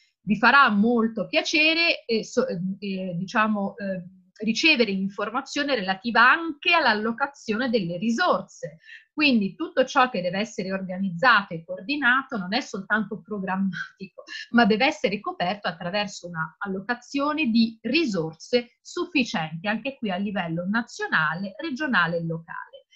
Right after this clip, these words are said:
Vi do un ultimo input, sempre contenuto in queste osservazioni, rispetto delle opinioni del minorenne è uno dei principi cardine della Convenzione e in questo caso si chiede allo Stato di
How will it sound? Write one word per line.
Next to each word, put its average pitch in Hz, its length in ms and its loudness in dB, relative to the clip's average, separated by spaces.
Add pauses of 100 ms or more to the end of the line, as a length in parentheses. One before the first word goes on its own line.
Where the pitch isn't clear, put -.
(300)
Vi 277 200 6
do 262 260 8
un 240 100 10
ultimo 220 480 2
input, 190 720 0
sempre 220 520 -2
contenuto 220 420 -4
in 196 100 -6
queste 202 320 -6
osservazioni, 202 1120 -4 (640)
rispetto 226 520 0
delle 202 220 0
opinioni 208 420 -2
del 185 160 -4
minorenne 190 680 -2
è 240 120 -2
uno 214 280 0
dei 190 160 -4
principi 190 540 -8
cardine 175 500 4
della 165 240 -2
Convenzione 175 920 -6 (440)
e 302 180 6
in 220 160 4
questo 226 340 2
caso 233 340 4
si 180 240 -10
chiede 233 420 0
allo 202 180 0
Stato 240 480 2
di 175 140 -6